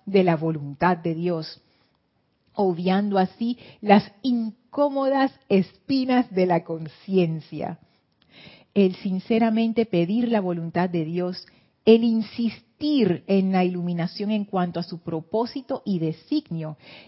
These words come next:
y el vivir en un estado de gracia escuchante, es convertirse en uno de los pocos que en verdad se encarga de los negocios del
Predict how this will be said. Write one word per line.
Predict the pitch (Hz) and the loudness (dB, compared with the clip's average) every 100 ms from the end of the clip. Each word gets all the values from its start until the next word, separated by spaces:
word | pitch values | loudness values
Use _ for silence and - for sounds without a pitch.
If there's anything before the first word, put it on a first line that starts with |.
| - | -2
y | 240 254 | 6 8
el | 247 226 | 10 6
vivir | 196 240 233 214 240 277 226 190 185 - | 2 0 0 -2 0 2 4 4 2 0
en | 190 190 | 0 2
un | 220 | 0
estado | 214 202 - 214 202 208 196 | 0 -2 -2 0 0 0 -2
de | 160 | -4
gracia | 156 160 185 214 - - 240 - | -2 0 2 2 -2 -4 -4 -2
escuchante, | 175 165 - 165 151 - 247 226 170 147 147 151 _ - - _ _ - | -4 -6 -12 -20 -20 -6 -2 0 -2 -4 -6 -8 _ -20 -20 _ _ 6
es | 214 208 | 6 6
convertirse | 220 214 190 170 165 214 214 - 233 | 0 0 4 2 2 -2 -4 -2 -2
en | 185 180 175 | 2 0 -2
uno | 233 240 233 | -6 -2 -2
de | 208 175 | 0 -2
los | 160 156 - _ _ | -4 -10 -18 _ _
pocos | 269 247 - - - _ - - - | -4 -4 -6 -16 -18 _ -20 -20 -2
que | 190 - | -2 2
en | 180 165 | 0 2
verdad | 165 156 196 247 _ - | 0 0 -2 -2 _ -6
se | 170 | -4
encarga | 160 - 240 254 262 277 - _ _ | -4 -2 0 0 0 -2 -4 _ _
de | 165 175 | 2 2
los | 170 160 175 | 2 -2 -4
negocios | 160 160 170 - 175 175 165 | -4 -4 -6 -8 -10 -10 -6
del | 165 165 170 | -4 -4 -6